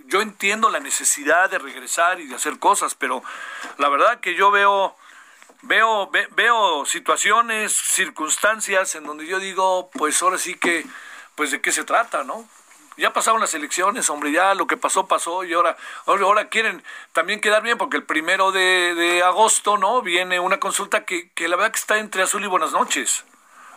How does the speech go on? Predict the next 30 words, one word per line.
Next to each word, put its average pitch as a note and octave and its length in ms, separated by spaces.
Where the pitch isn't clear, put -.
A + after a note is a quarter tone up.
No E3 380
creo G#3+ 360
que F#3 120
haya F#3+ 240
pegado E3 420
todavía D#3+ 420
la E3 120
consulta C#3 400
entre C#3+ 160
la B2+ 80
población. A#2+ 580
Y C#3 80
acuérdese G3+ 340
que F3+ 120
para D#3 180
que - 100
una G3+ 140
consulta E3 480
sea C#3 400
vinculante, D#3 640
tiene D3+ 400
que F3+ 300
por - 220
lo C3 100
menos D#3+ 200
tener D3+ 200
el D#3 80
cuarenta C#3 320
por - 160
ciento G3 460